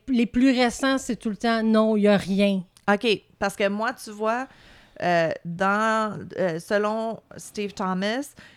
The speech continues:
Speaker 2: ils ont, ils ont, ils ont contacté les magiciens, euh, à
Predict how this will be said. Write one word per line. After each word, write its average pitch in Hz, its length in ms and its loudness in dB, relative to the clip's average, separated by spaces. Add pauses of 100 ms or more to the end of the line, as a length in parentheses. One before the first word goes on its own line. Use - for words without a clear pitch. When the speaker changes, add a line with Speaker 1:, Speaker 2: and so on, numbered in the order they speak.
(140)
Speaker 2:
ils 185 140 -2
ont, 185 320 -2 (440)
ils 190 180 -2
ont, 202 120 2 (160)
ils 208 80 -2
ont 208 100 0
contacté 240 440 0
les 254 160 0
magiciens, 233 960 -2 (400)
euh, 175 280 0
à 190 220 2